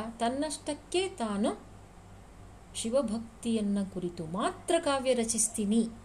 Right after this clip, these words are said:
ಅಂತ ಒಂದು ಬದ್ಧತೆಯನ್ನ ಮಾಡಿಕೊಂಡು ಬರೆದ ಕವಿ. ಆದ್ರೆ ವಚನಕಾರರಿಗಿಂತ ಶಿವನ, ಆ, ಹರಿಹರನನ್ನ ಕುರಿತು ನೋಡುವಾಗ ಒಂದು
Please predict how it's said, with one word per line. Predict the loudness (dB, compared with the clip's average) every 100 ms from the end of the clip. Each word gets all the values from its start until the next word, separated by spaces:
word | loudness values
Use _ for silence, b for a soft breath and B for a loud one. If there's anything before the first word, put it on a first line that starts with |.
| -18 -20 -20 -10
ಅಂತ | -4 -2 0 -2 -2 -12 -20 -8
ಒಂದು | -4 -2
ಬದ್ಧತೆಯನ್ನ | 2 0 2 0 2 2 4 4
ಮಾಡಿಕೊಂಡು | 4 2 -2 -6 -2 -2 -2 -10 -20 -20 -20 -16 -8
ಬರೆದ | -2 0 2 0 -2 -10 -20 -20 -12
ಕವಿ. | -10 -10 -14 -20 -20 -20 -18 -20 -20 -20 -18 -18 -18 -20 -20 -18 -20 -20 -4 2
ಆದ್ರೆ | 4 4 0 -6 -18 -20 -20 -20 -20 -20 -20 -20 -6
ವಚನಕಾರರಿಗಿಂತ | 0 0 0 -2 -2 -2 -2 -2 -2 0
ಶಿವನ, | 0 2 0 -2
ಆ, | -4 -6 -6 -8 -6
ಹರಿಹರನನ್ನ | -2 0 0 0 0 0 -2 -2
ಕುರಿತು | -4 -2 0
ನೋಡುವಾಗ | 2 0 -2 -4 -4
ಒಂದು | -2 0 0 0